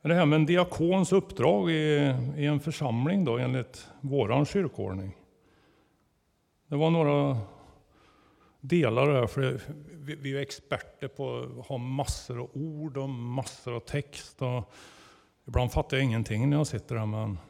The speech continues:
det här fattar jag. Diakonen är genom sin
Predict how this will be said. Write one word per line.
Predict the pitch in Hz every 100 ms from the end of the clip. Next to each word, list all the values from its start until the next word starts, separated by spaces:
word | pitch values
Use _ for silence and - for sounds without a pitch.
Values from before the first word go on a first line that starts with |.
| -
det | 131
här | 139 170
fattar | 151 - 98
jag. | 92 - _ _ - _ _ _ _ _ _ _ _ -
Diakonen | 156 156 156 131 147 165
är | 156
genom | 135 123 117 120
sin | - 135 131